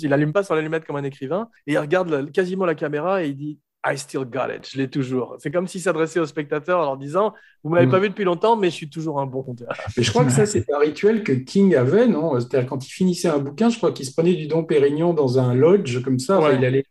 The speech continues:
Speaker 2: faire dans un hôtel, et, et, et une fois qu'il avait fini, il se, il se buvait une coupe de champagne. Pour un
Speaker 1: Et,
Speaker 2: ancien
Speaker 1: je sais pas,
Speaker 2: alcoolique,
Speaker 1: oui.
Speaker 2: c'est
Speaker 1: Le film a été
Speaker 2: <laughs>
Speaker 1: tourné, je crois, dans le Nevada, mais il est censé se passer dans le Colorado, comme The Shining.
Speaker 2: Comme Shining, ouais.
Speaker 1: Ouais.
Speaker 2: Mm.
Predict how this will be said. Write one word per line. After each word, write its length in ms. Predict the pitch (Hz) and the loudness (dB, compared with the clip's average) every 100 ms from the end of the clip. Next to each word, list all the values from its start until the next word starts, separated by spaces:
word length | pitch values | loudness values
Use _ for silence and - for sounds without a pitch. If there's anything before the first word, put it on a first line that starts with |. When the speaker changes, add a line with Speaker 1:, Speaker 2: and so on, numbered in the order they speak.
| _ | _
Speaker 2:
faire 120 | 165 | -2
dans 200 | 143 127 | 0 0
un 100 | 123 | 2
hôtel, 400 | 131 135 190 220 | 4 4 4 2
et, 200 | 170 127 127 - - | 4 2 -2 -16 -16
et, 220 | - 127 131 | -2 2 4
et 240 | 135 127 | 2 2
une 120 | 135 143 | 0 0
fois 120 | 170 | -2
qu'il 140 | 156 | 4
avait 180 | 139 135 | 4 4
fini, 420 | 131 156 190 220 | 2 0 4 4
il 40 | 175 | 2
se, 300 | - 135 127 | 0 2 2
il 80 | |
se 140 | 127 135 | 0 -4
buvait 360 | 131 151 202 | -4 -2 -2
une 140 | 214 139 | -2 -4
coupe 180 | 160 151 | -6 -4
de 80 | 147 | -4
champagne. 580 | 151 139 139 135 135 131 _ | -2 -2 0 0 -2 -8 _
Pour 100 | 147 | -2
un 40 | 135 | 0
Speaker 1:
Et, 40 | |
Speaker 2:
ancien 220 | 143 175 | 0 0
Speaker 1:
je 40 | 160 | 2
sais 60 | |
pas, 60 | 180 | 2
Speaker 2:
alcoolique, 340 | 233 180 202 | 2 0 -2
Speaker 1:
oui. 80 | - - | -4 -6
Speaker 2:
c'est 420 | 123 - - 160 | -6 -6 -8 -6
Speaker 1:
Le 60 | |
film 140 | - 240 | -2 2
a 80 | 139 | 2
été 200 | 240 170 | 2 0
Speaker 2:
<laughs> 0 | |
Speaker 1:
tourné, 300 | 202 214 220 | 0 2 2
je 80 | |
crois, 120 | - 196 | 0 -2
dans 100 | 170 | 0
le 60 | 165 | 0
Nevada, 580 | 170 165 175 220 262 - | 0 0 0 0 -2 -8
mais 240 | 151 160 | -6 -4
il 160 | 151 147 | -2 -4
est 40 | |
censé 280 | 139 175 170 | -4 -4 -2
se 100 | 202 | -2
passer 220 | 175 156 | -2 -2
dans 100 | 180 | -2
le 60 | 156 | -2
Colorado, 640 | 143 170 156 151 165 214 - _ _ _ | -2 -4 -2 -4 -4 -6 -6 _ _ _
comme 280 | 226 240 208 | -2 -2 -2
The 100 | 170 | -6
Shining. 600 | 151 160 160 139 123 117 | -6 -8 -8 -8 -12 -10
Speaker 2:
Comme 140 | - 139 | -8 0
Shining, 400 | 175 226 285 214 | 4 4 4 2
ouais. 200 | 202 175 | 0 -4
Speaker 1:
Ouais. 160 | - 196 | -4 -4
Speaker 2:
Mm. 80 | 196 | -4